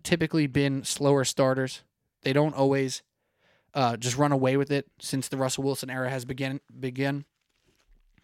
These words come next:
They, they do take their time to really get in a swing of things, especially offensively. So we saw the Bengals play really well against the Seahawks, almost come out with the victory.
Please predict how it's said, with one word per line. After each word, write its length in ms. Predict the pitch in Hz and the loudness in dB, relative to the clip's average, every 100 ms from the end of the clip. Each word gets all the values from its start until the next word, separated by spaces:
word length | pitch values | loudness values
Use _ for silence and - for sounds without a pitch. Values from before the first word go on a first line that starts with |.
| - 143 | -12 -2
They, 260 | 143 156 | 2 2
they 260 | 143 147 143 | 2 2 2
do 180 | 160 180 | 2 2
take 240 | 170 151 | 0 0
their 140 | 151 | 0
time 320 | 139 147 147 139 | 0 0 0 -2
to 120 | 135 | -2
really 220 | 135 131 | 0 0
get 180 | 123 131 | -2 -4
in 80 | 120 | -4
a 60 | |
swing 260 | - 143 139 | -2 0 0
of 80 | - | -2
things, 300 | 127 117 - - - - | -6 -8 -12 -20 -20 -18
especially 380 | - - 147 160 | -2 2 2 4
offensively. 560 | 139 127 139 131 - - _ _ _ _ _ _ _ _ _ _ _ | 2 2 -2 -2 -8 -18 _ _ _ _ _ _ _ _ _ _ _
So 140 | - 170 | 0 2
we 80 | 170 | 4
saw 160 | 202 | 4
the 80 | 185 | 2
Bengals 480 | 160 175 180 156 135 - - - | 2 2 2 0 -2 -8 -18 -10
play 240 | - 170 160 | 0 2 4
really 300 | 151 165 147 | 4 4 4
well 200 | 151 147 | 4 2
against 260 | 135 131 | 0 -2
the 60 | 131 | -4
Seahawks, 460 | - 160 147 143 - | 2 4 4 2 2
almost 280 | 151 147 - | 2 2 2
come 160 | 139 | 2
out 120 | 127 120 | 2 2
with 100 | 120 | 0
the 60 | |
victory. 560 | 123 165 160 156 151 | 2 2 2 0 0